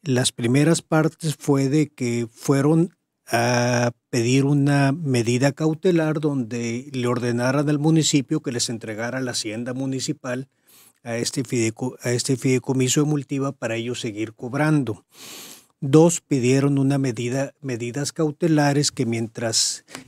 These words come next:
está el panel arbitral, pues la medida cautelar fuera de que, pues, les entregaran la hacienda municipal mientras estaba el, se empe-, se establecía el panel de resolución arbitral. Esta fue negada.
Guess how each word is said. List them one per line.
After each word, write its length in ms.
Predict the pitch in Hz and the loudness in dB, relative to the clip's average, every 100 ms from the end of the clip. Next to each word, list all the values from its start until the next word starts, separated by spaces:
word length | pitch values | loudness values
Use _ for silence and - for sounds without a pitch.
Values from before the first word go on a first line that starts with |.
| - | -8
está 540 | 120 - - 160 190 | -2 -2 2 2 4
el 100 | 180 | 2
panel 500 | - 143 143 147 135 | 0 -4 -2 -4 -2
arbitral, 720 | 131 127 151 147 165 151 151 - _ _ _ _ _ | -4 -4 -6 -4 -4 -4 -6 -10 _ _ _ _ _
pues 200 | 123 - | -10 -6
la 140 | 123 | -6
medida 420 | 113 110 117 139 | -4 -6 -4 -4
cautelar 680 | 135 160 156 185 160 147 156 208 | 0 -2 0 -2 -2 -2 -4 -8
fuera 480 | - - 143 131 139 | -14 -6 -4 -2 -2
de 180 | 135 120 | -4 -6
que, 460 | - 123 120 123 _ _ | -8 -6 -6 -8 _ _
pues, 160 | 135 113 | -10 -8
les 160 | 113 139 | -6 -4
entregaran 560 | 117 127 104 107 147 | -4 -4 -2 -2 0
la 60 | 151 | 0
hacienda 380 | - 110 120 131 | 0 -4 -4 -2
municipal 680 | 143 143 - 160 139 135 151 _ - - - | -2 -2 -2 -2 -4 -6 -8 _ -12 -10 -6
mientras 500 | 156 120 110 120 110 | -4 -2 -4 -4 -4
estaba 440 | 113 - 131 120 131 | -4 -6 -6 -4 -6
el, 120 | 123 - _ _ | -8 -16 _ _
se 140 | - 131 | -14 -12
empe-, 300 | 117 120 - - | -12 -14 -16 -12
se 200 | - 131 | -8 -6
establecía 580 | - 127 120 - 135 127 | -4 -6 -4 -2 0 -2
el 60 | |
panel 460 | 127 131 120 123 127 | -4 -6 -4 -4 -6
de 100 | 127 | -6
resolución 540 | 120 - 110 107 117 | -8 -6 -4 -4 -2
arbitral. 560 | 117 117 117 151 151 143 | -2 -2 -4 0 0 -2
Esta 300 | 127 120 120 | -8 -8 -8
fue 180 | 123 123 | -12 -10
negada. 600 | 117 120 127 135 127 113 | -10 -8 -6 -6 -8 -12